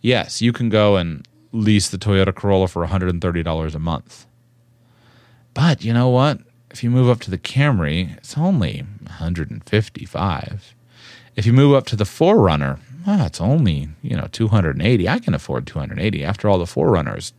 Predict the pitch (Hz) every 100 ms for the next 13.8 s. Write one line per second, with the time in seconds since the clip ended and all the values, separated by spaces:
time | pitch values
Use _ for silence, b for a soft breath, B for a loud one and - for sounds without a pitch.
0 | - - 107 - 90 90 71 82 113 113
1 | 104 104 123 123 123 120 170 104 71 65
2 | 60 - _ _ _ _ _ _ b b
3 | b b b b - 87 85 87 85 85
4 | 82 85 73 78 87 101 98 98 87 -
5 | 92 92 107 - _ _ B B B B
6 | B 98 98 123 107 107 175 - 123 104
7 | 92 87 - - 185 247 76 71 113 -
8 | _ b b b b _ 117 113 131 143
9 | 127 123 120 110 - 113 95 90 - -
10 | - - - 104 95 - 90 85 85 90
11 | 95 - 85 - - _ _ _ _ _
12 | b b b b - 110 - 123 117 110
13 | 98 95 95 101 - - - -